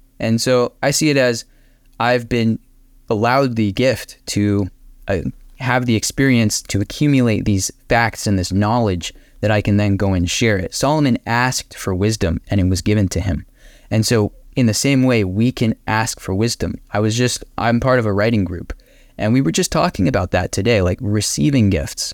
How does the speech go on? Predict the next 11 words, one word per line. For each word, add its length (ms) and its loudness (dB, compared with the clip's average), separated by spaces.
and 360 0
allowing 460 2
ourselves 440 0
to 80 -2
receive 340 -2
and 180 -2
asking 440 0
for 120 0
the 80 0
right 200 -2
gifts 440 -8